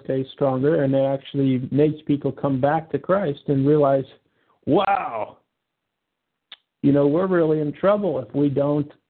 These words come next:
uh, <laughs> do what's right now." And I think every time that the enemy attacks the church, we are his church, everyone who believes in Yeshua as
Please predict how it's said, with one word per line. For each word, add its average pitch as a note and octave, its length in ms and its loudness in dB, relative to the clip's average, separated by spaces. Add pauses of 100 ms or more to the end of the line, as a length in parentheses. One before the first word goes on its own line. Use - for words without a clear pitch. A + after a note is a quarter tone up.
(580)
uh, C3 300 0 (320)
<laughs> - 320 -6
do E3 140 6
what's D#3 240 0
right F#3 520 -2
now." A2+ 380 -8 (840)
And C3+ 100 2
I C3+ 300 2
think C#3 240 0
every E3 260 2
time E3+ 400 -2
that C3+ 160 2
the C3+ 140 0
enemy D3 360 0
attacks D3 420 -4 (260)
the C3 100 -6 (180)
church, C3+ 300 2 (680)
we C#3+ 160 6
are C#3 160 4
his B2+ 160 -6
church, - 300 -6
everyone B2+ 440 0
who A#2+ 280 -4
believes A3 420 0
in B2 100 0
Yeshua B2 540 0
as A#2 60 -8